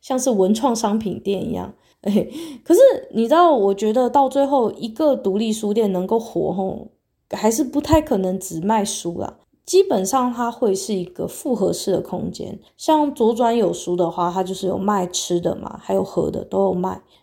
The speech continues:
然后也有卖文创商品，还有卖日历啊，呃，什么记事本那些的。然后像诗生活也是，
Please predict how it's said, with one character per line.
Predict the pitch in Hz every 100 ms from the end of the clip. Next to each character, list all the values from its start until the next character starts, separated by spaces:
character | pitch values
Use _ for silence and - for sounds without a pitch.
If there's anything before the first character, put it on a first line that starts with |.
| -
然 | 196
后 | 190 226 208 202
也 |
有 | 269 240
卖 | 269 233
文 | 190 190
创 | 226 202
商 | 202 185
品， | 202 190
还 | 190
有 | 226
卖 | 196 220 202 190
日 | 233 220
历 | 180 220 185
啊， | 185 175 180 185 196 - - - _
呃， | 180
什 | 180 185
么 |
记 | 185 233
事 | 214 240
本 | 226 - 175
那 | 190
些 | 190 170 160
的。 | - - _ _
然 | 240
后 | 320
像 | 370 403 349
诗 | 320 - 330
生 | 330 330
活 | 330 196
也 | 180 180
是， | - 214 - -